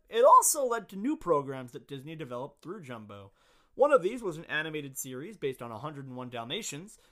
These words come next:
creatively titled One hundred and one Dalmatians the Series, which aired on A B C from nineteen ninety-seven to nineteen ninety-eight. The series took place after the events of the nineteen sixty-one film, with the puppies going on misadventures at their Dalmatian plantation.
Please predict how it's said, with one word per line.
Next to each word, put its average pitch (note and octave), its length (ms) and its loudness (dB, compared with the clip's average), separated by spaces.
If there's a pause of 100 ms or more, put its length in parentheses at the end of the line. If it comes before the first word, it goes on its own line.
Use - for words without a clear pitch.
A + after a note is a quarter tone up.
(100)
creatively B2+ 480 -4
titled C#3 440 0 (180)
One D3 160 -4
hundred C#3+ 300 -4
and C3 100 -10
one B2+ 140 -6
Dalmatians A#2+ 600 -6
the A2 100 -16
Series, E3+ 520 0 (260)
which B3+ 160 -6
aired C4 180 0
on B3 160 2
A A3 120 2
B A3 120 -8
C F3+ 220 2
from D3 180 -8
nineteen D3 300 -6
ninety-seven D3+ 520 -6
to B2 60 -10
nineteen A2+ 300 -16
ninety-eight. A#2+ 520 -4 (260)
The C#3+ 80 -14
series E3+ 320 0
took - 220 -14
place C#3+ 240 -10
after F#3+ 300 6
the C#3 140 -8
events A#2+ 320 -10
of A#2 60 -16
the A2+ 80 -14
nineteen A2+ 320 -14
sixty-one A2 580 -16
film, F3+ 380 -8 (260)
with F#3+ 140 -14
the - 40 -14
puppies E3 400 -2
going C#3 260 -10
on C3 180 -8
misadventures C3+ 640 -8
at A2 160 -12
their A2 140 -12
Dalmatian C3 680 -8
plantation. G#2+ 800 -16